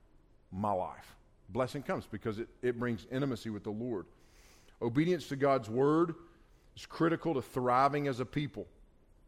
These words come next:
Listen to what the Bible says in Deuteronomy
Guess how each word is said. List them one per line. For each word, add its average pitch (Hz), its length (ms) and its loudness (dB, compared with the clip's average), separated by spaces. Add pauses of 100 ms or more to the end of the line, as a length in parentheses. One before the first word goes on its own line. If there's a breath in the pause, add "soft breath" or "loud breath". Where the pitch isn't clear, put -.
(420)
Listen 139 220 -2
to 160 60 2
what 147 220 4
the 120 60 -2
Bible 131 240 4
says 117 340 -2 (280 soft breath)
in 113 140 -4
Deuteronomy 120 640 0